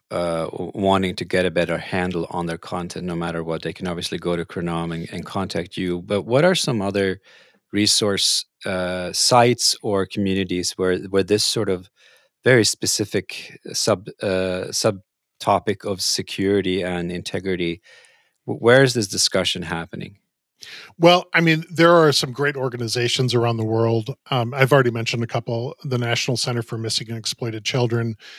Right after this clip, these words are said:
Speaker 2: has been a real leader in this space in the U S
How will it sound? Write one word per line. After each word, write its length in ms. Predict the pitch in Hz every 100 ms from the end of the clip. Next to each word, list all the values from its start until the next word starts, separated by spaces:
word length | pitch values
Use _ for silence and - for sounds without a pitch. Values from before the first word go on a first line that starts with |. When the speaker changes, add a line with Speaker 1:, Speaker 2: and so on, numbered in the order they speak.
| - -
Speaker 2:
has 140 | 123
been 140 | 139 131
a 40 |
real 200 | 120 120
leader 340 | 117 117 120 127
in 120 | 131
this 120 | 131
space 460 | - 131 143 - -
in 160 | 151 123
the 80 | 117
U 200 | 113 110
S 400 | 131 156 -